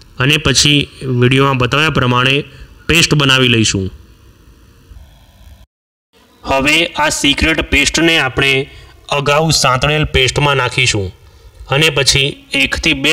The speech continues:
મિનિટ સુધી આને સારી રીતે હલાવીને મિક્સ કરીશું. મિક્સ કર્યા બાદ આપણે આને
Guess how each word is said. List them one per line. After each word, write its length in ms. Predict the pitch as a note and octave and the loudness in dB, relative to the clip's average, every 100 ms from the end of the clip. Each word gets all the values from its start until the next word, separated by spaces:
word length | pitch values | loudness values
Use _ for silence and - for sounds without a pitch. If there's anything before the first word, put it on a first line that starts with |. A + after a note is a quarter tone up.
| E3+ | 2
મિનિટ 280 | D3 C#3 C3+ - | 2 2 0 0
સુધી 340 | B2+ C3 C3+ C3+ - - - - | 2 2 0 -4 -16 -20 -12 -2
આને 160 | B2+ C#3+ C#3 | 0 2 0
સારી 320 | C3+ B2+ C#3+ D3 | 0 0 0 0
રીતે 180 | C#3 C3+ | 0 0
હલાવીને 440 | A#2+ C3 C#3 C3+ C3+ | 2 2 0 0 0
મિક્સ 160 | E3 - C#3 | 0 0 -2
કરીશું. 400 | B2+ A2+ A2 F#2+ - - - - - - - - | 0 0 -2 -6 -10 -20 -20 -20 -20 -20 -14 -4
મિક્સ 180 | C#3+ C#3+ - | -2 -2 -2
કર્યા 280 | C3+ D#3 D#3 | 0 0 0
બાદ 240 | C#3+ C#3+ | 0 0
આપણે 360 | C#3 B2 B2 C#3 C3+ | 0 -2 0 0 0
આને 180 | B2+ | 0